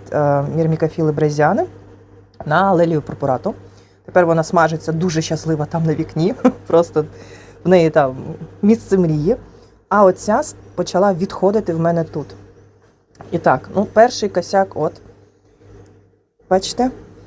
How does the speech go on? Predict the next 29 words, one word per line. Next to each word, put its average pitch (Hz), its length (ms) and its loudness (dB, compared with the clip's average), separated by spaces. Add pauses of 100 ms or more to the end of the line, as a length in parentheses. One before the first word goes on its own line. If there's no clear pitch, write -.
(280)
Вона 180 240 4
в 208 80 2
мене 190 220 2
сформувала 190 680 2
бульбу, 156 540 -2
але, 190 480 2 (360)
ну, 190 60 0
знову 185 200 0
ж - 100 -10
таки, 165 260 -4 (120)
погано 175 360 2
сформувала, 165 580 0
бо 156 140 -4
було 160 260 0
мало 160 260 2
поливу, 262 480 0 (100)
і 196 260 -2 (640)
я 196 420 4
не 190 240 2
помітила, 165 500 0
я 170 180 0
була 165 260 0
необережна, 156 720 -2
і, 185 200 -2 (800)
а, 165 160 -2
в 165 60 -2
мене 196 240 4
натекла 175 480 0
туди 156 320 -2